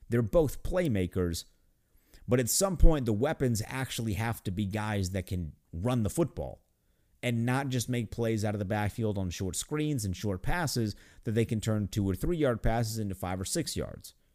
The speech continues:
That is great in its own right and independently, but we need them to do their primary job,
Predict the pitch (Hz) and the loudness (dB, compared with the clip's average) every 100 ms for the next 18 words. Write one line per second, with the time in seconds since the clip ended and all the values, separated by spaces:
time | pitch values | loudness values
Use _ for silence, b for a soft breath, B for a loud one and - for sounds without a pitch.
0 | _ _ _ _ _ _ _ _ 87 120 | _ _ _ _ _ _ _ _ -2 0
1 | 180 156 110 95 147 165 131 - 127 113 | 2 2 0 0 4 4 2 0 0 0
2 | 131 110 101 139 151 98 - 113 123 107 | 0 0 0 2 2 0 -4 -4 0 0
3 | - 190 185 87 87 82 B B 104 120 | 0 0 0 0 -2 -4 B B -2 2
4 | 127 113 127 180 156 117 127 127 110 101 | 2 2 0 0 0 2 2 0 -2 -2
5 | 107 110 104 92 - 208 127 98 87 80 | 0 2 0 4 4 4 2 0 0 -2
6 | 82 82 | -2 -4